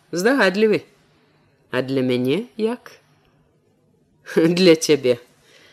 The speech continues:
Па праўдзе не думала ніколі. Пэўна, для цябе ніяк». «Ну як это, не тое, не сёе? Сярэдне?» «А так, ты для мяне як кукаль на разоры.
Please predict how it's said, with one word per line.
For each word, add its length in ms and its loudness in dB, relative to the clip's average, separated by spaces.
Па 100 0
праўдзе 420 4
не 80 6
думала 300 2
ніколі. 480 0
Пэўна, 300 2
для 140 2
цябе 260 0
ніяк». 560 -4
«Ну 80 -4
як 300 2
это, 160 -4
не 120 0
тое, 260 0
не 100 0
сёе? 420 0
Сярэдне?» 600 2
«А 80 2
так, 360 -10
ты 160 0
для 160 4
мяне 300 4
як 180 0
кукаль 360 0
на 140 2
разоры. 500 2